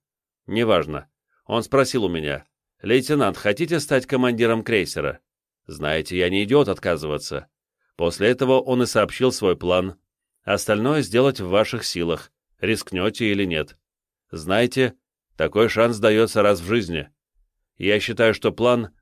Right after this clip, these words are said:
на сто процентов рабочий, и мы сможем его выполнить. Рассказывайте. Два итальянских броненосных крейсера, что выкупил один банкир из саш и передал Японии.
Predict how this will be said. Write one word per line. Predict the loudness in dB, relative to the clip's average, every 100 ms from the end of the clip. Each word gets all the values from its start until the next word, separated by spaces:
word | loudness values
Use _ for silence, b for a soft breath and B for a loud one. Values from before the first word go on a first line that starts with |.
| _
на | -2 0
сто | 2 2
процентов | 2 2 2 2 0
рабочий, | 2 2 2 0 -8 -10 _ _ _ _
и | 0
мы | 2
сможем | 2 0 0 0 0
его | 2 2
выполнить. | 2 0 -2 -4 -8 -12 _ _ _ _ _ _ _ _ _ -6
Рассказывайте. | -4 -4 -4 -4 -2 -4 -2 -4 -4 _ _ _ _ _ _ _ _ _
Два | -8 0 2
итальянских | 4 2 4 4 2 0 -2
броненосных | 2 2 2 0 0 -4 -2
крейсера, | -2 -2 0 -2
что | 0 -2
выкупил | 0 -2 0 2
один | 2 0 -2
банкир | -4 -2 -2 -2
из | -2 -8 -8
саш | -2 -2 -2 -12 _ _ _ _ _
и | -6
передал | 0 2 4 4 0
Японии. | 0 0 0 -2 -4 -6